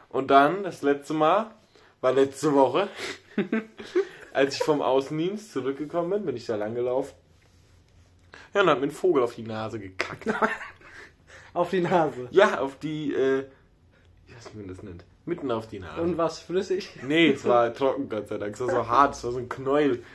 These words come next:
Speaker 1: Dann war es
Speaker 2: Ja,
Speaker 1: noch
Speaker 2: ja.
Speaker 1: okay.
Speaker 2: Bei mir auch.
Speaker 1: Wäre das so flüssig gewesen, wäre das hier auf mein Gesicht
Speaker 2: Dann wär's
Speaker 1: zerklatscht.
Speaker 2: richtig schön
Speaker 1: Das wär richtig
Speaker 2: runtergelaufen
Speaker 1: ekelhaft
Speaker 2: auch.
Speaker 1: gewesen, ja.
Speaker 2: Ja. Hast du's direkt bemerkt,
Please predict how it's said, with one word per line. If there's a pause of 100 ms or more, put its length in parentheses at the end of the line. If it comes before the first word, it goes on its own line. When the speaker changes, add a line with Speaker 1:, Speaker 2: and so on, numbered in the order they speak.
(180)
Speaker 1:
Dann
war
es
Speaker 2:
Ja,
Speaker 1:
noch
Speaker 2:
ja.
Speaker 1:
okay. (140)
Speaker 2:
Bei
mir
auch.
Speaker 1:
Wäre
das
so
flüssig
gewesen,
wäre
das
hier
auf
mein
Gesicht
Speaker 2:
Dann
wär's
Speaker 1:
zerklatscht.
Speaker 2:
richtig
schön
Speaker 1:
Das
wär (100)
richtig
Speaker 2:
runtergelaufen
Speaker 1:
ekelhaft
Speaker 2:
auch.
Speaker 1:
gewesen,
ja.
Speaker 2:
Ja. (280)
Hast
du's (260)
direkt
bemerkt,